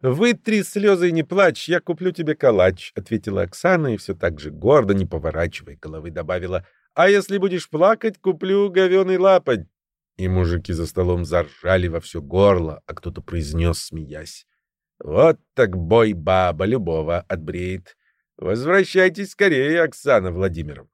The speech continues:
Но Иван с Оксаной этих слов уже не слышали.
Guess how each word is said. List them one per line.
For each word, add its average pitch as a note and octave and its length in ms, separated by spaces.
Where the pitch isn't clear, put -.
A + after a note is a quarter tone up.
Но C#2+ 220
Иван D#2+ 320
с - 140
Оксаной A2+ 600
этих F#2 200
слов C3+ 300
уже F2 180
не F2 120
слышали. - 580